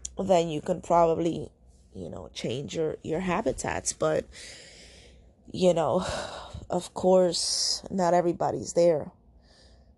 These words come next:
You feel me? And a lot of people here, they, they, they, they have animal instincts. Like, they tend to be more, they tend to have more animal traits than, than actually humane traits.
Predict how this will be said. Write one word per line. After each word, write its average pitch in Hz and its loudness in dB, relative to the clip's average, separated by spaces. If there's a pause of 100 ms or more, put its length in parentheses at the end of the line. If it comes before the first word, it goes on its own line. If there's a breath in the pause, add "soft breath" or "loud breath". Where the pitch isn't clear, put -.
You 180 -8
feel 180 4
me? 165 -4 (140)
And 170 -6 (240)
a 170 -4
lot 160 -2
of 170 -6
people 175 -8
here, 170 0
they, 90 -2 (160)
they, 160 -2
they, 156 -4 (220)
they 175 0
have 180 0
animal 170 -2
instincts. - -6
Like, 98 -2 (560 loud breath)
they 185 4
tend 214 4
to 220 0
be 196 0
more, 175 4 (580)
they 185 2
tend 220 -2
to 202 0
have 175 4
more 170 0
animal 170 0
traits 165 -2
than, 165 0 (1000 soft breath)
than 180 4
actually 175 0
humane 175 0
traits. - -8